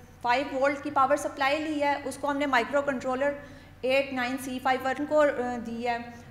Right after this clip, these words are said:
जहाँ से हमारे पास traffic lights generate होंगी, जैसे कि red, green, yellow। components, हमारे project के components हैं, माइक्रो कंट्रोलर यूज़ किया है,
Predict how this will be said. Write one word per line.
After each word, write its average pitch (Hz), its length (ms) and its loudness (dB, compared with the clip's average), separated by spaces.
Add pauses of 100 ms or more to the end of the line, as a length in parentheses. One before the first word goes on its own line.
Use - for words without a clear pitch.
(120)
जहाँ 262 360 4
से 302 120 2
हमारे 269 220 0
पास 269 240 0
traffic 247 300 -6
lights 254 380 -4 (120)
generate 240 480 -2
होंगी, 254 260 -4
जैसे 226 260 -4
कि 247 140 -2
red, 233 380 4
green, 226 300 -6
yellow। 196 380 -2 (1200)
components, 262 680 2 (340)
हमारे 277 260 6
project 302 380 2
के 294 80 -6
components 285 560 -2
हैं, 311 100 0
माइक्रो 269 300 0
कंट्रोलर 294 500 -2
यूज़ 302 180 -6
किया 269 280 -4
है, 269 200 -2